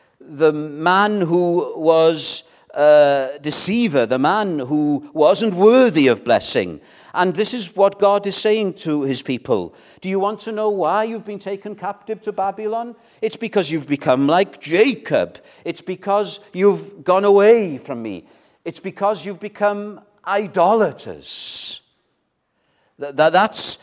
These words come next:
what is being, uh, said in these chapters. So you've got a very challenging message. And then into this darkness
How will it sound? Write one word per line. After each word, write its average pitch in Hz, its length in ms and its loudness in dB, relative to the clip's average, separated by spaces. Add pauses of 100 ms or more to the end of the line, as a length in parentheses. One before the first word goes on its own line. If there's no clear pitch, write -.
(100)
what 170 400 0 (140)
is 151 500 -8
being, 147 640 -6
uh, 123 400 -2
said 160 400 2
in 135 100 0
these 131 220 -2
chapters. 117 640 -4 (280)
So 165 380 0
you've 151 240 -4
got 185 360 -4
a 147 80 -8
very 185 220 -4
challenging 147 680 -2
message. 90 680 -16 (300)
And 143 160 -6
then 160 360 0 (280)
into 156 720 4 (160)
this 139 560 0 (240)
darkness - 1000 -2